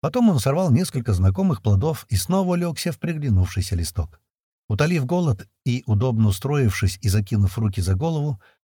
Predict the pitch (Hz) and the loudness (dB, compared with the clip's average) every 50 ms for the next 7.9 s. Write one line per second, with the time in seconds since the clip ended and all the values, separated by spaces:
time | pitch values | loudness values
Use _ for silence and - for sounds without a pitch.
0 | _ _ - 208 208 196 160 - - 139 131 120 156 175 175 160 131 113 110 117 | _ _ 2 2 2 2 0 0 0 0 0 0 -2 -2 0 2 4 4 4 4
1 | 160 160 156 - - 123 117 120 113 120 107 92 101 110 131 131 120 113 110 107 | 2 -4 -6 -4 -2 -2 0 0 2 2 2 2 2 2 0 0 2 2 2 2
2 | 110 139 165 151 127 113 - - 107 98 95 - 120 98 110 156 139 117 110 101 | 2 0 0 -2 -4 -4 -2 0 0 0 0 2 0 0 0 0 0 0 2 2
3 | 104 127 - - 104 110 110 101 110 95 - 117 101 98 101 95 - - 165 160 | 2 0 -2 -2 0 0 2 2 0 0 0 -2 -2 0 0 -2 -2 -2 -6 -8
4 | - - - - - 113 101 - 98 - - 90 82 73 76 73 69 - _ _ | -4 -6 -6 -2 -2 -4 -4 -6 -4 0 2 2 2 0 -2 -6 -8 -10 _ _
5 | _ _ _ _ _ _ _ - - 180 196 180 - - 151 - 175 170 170 156 | _ _ _ _ _ _ _ -6 -2 0 0 0 0 -2 -2 -2 -2 -2 -2 -2
6 | - 127 123 120 127 135 165 160 139 104 - 120 170 170 - - 120 104 101 98 | -2 -2 -2 -2 0 -2 0 0 0 0 0 -2 -2 -4 -2 0 2 2 2 2
7 | - 165 127 98 113 135 131 107 92 - - 98 92 92 - - 95 - | 0 -2 0 0 0 0 0 -2 -2 0 2 2 2 0 0 -6 -10 -12